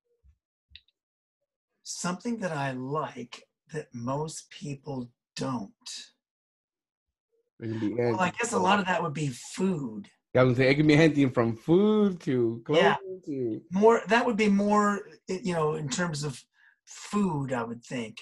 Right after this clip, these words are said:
Speaker 2: Mm-hmm.
Speaker 1: Um, and, and also now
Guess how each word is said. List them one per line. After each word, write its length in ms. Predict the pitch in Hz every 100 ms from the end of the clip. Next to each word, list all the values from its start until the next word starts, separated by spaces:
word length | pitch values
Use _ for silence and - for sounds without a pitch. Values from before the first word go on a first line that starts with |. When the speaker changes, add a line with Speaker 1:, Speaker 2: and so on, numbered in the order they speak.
| - _
Speaker 2:
Mm-hmm. 240 | - 101 95 104 _ _ _ _ _ - 151
Speaker 1:
Um, 400 | 147 147 147 - _
and, 140 | 190 -
and 140 | 220
also 460 | 226 262 247 240 202
now 500 | 190 202 202 196 190